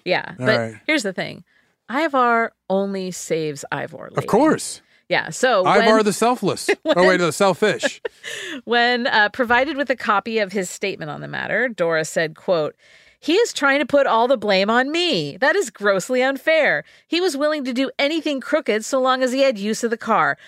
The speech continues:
Speaker 1: Why, he knew every move, plan, and suggestion the whole way through. He agreed to everything and knew the company had never used the car.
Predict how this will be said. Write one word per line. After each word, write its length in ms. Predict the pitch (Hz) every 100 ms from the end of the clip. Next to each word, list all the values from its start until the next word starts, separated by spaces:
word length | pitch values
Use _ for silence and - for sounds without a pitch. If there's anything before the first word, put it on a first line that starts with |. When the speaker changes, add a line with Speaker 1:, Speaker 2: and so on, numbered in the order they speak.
| -
Speaker 1:
Why, 320 | 320 311 311 285 _
he 220 | - 403 415
knew 180 | 330 247
every 300 | 220 240 269
move, 480 | 247 247 320 302 _
plan, 360 | 240 233 302
and 160 | 294 233
suggestion 600 | 240 190 196 208 285 294
the 100 | 294
whole 240 | 320 339
way 160 | 330 349
through. 420 | - 339 381 220 - _ -
He 200 | 330 392
agreed 340 | 415 285 294 247
to 100 | 277 269
everything 500 | 330 339 302 262 214
and 120 | 220
knew 140 | 285
the 80 | 294
company 420 | - 302 320 302
had 180 | 277 240
never 440 | 277 277 302 294 285
used 320 | 247 262 220
the 100 | 233
car. 340 | 226 175 151